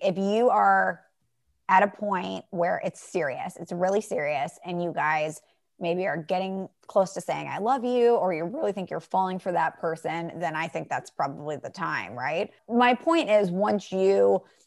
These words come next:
know you're in a committed relationship, and once you know that you trust this person and that you're going to be in it for a while, then I think that that's appropriate to ask. But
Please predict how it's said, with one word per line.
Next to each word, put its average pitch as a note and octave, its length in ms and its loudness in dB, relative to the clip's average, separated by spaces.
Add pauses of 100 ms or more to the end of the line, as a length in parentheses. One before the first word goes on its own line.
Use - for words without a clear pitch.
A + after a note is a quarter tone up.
know G3+ 220 6
you're A3 160 8
in A3 60 2
a A3 60 0
committed G3 380 0
relationship, F#3 760 0
and F#3+ 100 -2
once F#3 280 -2
you F#3+ 80 -2
know F#3 500 4
that E3+ 180 0
you F3 80 -4
trust D4+ 340 -4
this C#4 160 -2
person A#3 680 0
and F#3+ 220 -4
that F#3 180 -2
you're F#3 180 -2
going G3+ 260 2
to G3+ 60 0
be F3+ 220 -2
in F#3 120 -4
it - 140 -10
for F3+ 160 -2
a D#3+ 80 0
while, E3+ 420 0 (220)
then G#3+ 240 4
I G3 100 0
think F#3 220 -6
that F#3 160 0
that's - 480 -4
appropriate E3 640 -6
to - 80 -8 (100)
ask. D3+ 340 -2 (300)
But A3+ 320 8